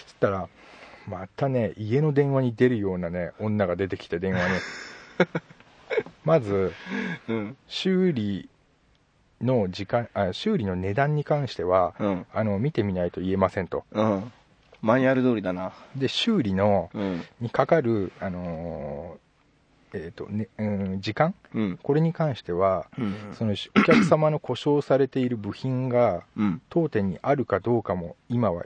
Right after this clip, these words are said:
Speaker 1: 言えませんし、
Speaker 2: うんうんうん。
Speaker 1: で、確認も取れないと。
Speaker 2: うん。
Speaker 1: で、その修理を、
Speaker 2: うんうん。
Speaker 1: えー、その部品があったとしても、
Speaker 2: うん。
Speaker 1: 今日お店にあったとしても、それを取り置きすることもできないと。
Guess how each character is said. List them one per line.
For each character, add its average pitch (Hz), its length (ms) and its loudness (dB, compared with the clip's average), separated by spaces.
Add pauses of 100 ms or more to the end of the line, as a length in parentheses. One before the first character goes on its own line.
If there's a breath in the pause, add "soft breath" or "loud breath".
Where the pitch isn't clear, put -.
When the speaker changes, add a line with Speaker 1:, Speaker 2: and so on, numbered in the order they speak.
Speaker 1:
言 104 140 -4
え 107 60 0
ま 117 120 2
せ 120 160 -4
ん 98 100 -2
し、 - 360 -8 (100)
Speaker 2:
う 120 60 0
ん - 20 2
う 110 40 2
ん - 20 0
う 107 40 0
ん。 85 580 -2 (120)
Speaker 1:
で、 107 200 -2
確 113 260 -2
認 110 140 0
も 107 120 0
取 107 200 -2
れ 104 40 2
な 90 120 -4
い 80 60 -10
と。 - 180 -8 (100)
Speaker 2:
う 117 40 0
ん。 92 240 0 (220)
Speaker 1:
で、 117 500 0 (760 loud breath)
そ - 140 -10
の 127 80 -2
修 180 320 2
理 95 160 -2
を、 107 320 4
Speaker 2:
う 110 80 -2
ん 107 40 2
う - 20 0 (120)
ん。 - 40 -4
Speaker 1:
え 92 760 -4
ー、 - 40 -20
そ - 80 -6
の 113 80 -6
部 131 160 -2
品 196 420 0
が 160 140 -4
あ 196 60 0
っ - 60 -20
た 117 120 -2
と - 100 -6
し - 80 -10
て 104 140 -2
も、 95 320 2 (100)
Speaker 2:
う 113 40 -2
ん。 95 200 -2 (160)
Speaker 1:
今 202 80 6
日 147 80 4
お 120 60 0
店 131 240 -2
に 147 100 -2
あ 156 40 0
っ - 20 0
た - 60 -8
と 104 60 -2
し - 80 -12
て - 80 -4
も、 98 280 0
そ - 120 -4
れ 143 60 4
を 151 260 4 (680 loud breath)
取 151 160 2
り 175 60 6
置 170 120 2
き - 60 -16
す - 100 -8
る 156 80 0
こ 165 120 0
と 165 80 0
も 117 100 0
で 95 140 -4
き - 100 -4
な 95 100 2
い 87 60 -2
と。 - 180 -4